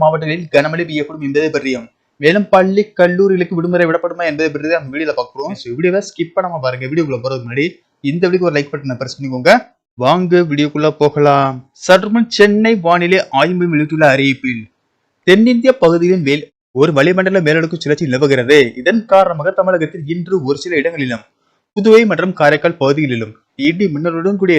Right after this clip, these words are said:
லேசானது முதல் மிதமான மழை பெய்யக்கூடும் என்றும், ஓரிரு இடங்களில்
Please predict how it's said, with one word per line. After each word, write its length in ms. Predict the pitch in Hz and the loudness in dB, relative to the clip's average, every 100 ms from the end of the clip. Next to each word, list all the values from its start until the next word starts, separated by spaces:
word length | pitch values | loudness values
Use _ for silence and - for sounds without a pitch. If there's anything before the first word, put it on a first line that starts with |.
| 131 | 2
லேசானது 400 | 127 135 147 151 | -2 -4 -4 -6
முதல் 180 | 123 120 _ _ | -6 -8 _ _
மிதமான 260 | 123 135 208 | -2 2 4
மழை 140 | 208 | 4
பெய்யக்கூடும் 440 | 208 160 180 180 156 | 2 -2 -2 -2 -4
என்றும், 220 | 127 110 - _ - 131 | -6 -8 -12 _ -6 -2
ஓரிரு 340 | 160 202 196 | 2 4 4
இடங்களில் 380 | 135 160 143 117 | 2 2 0 0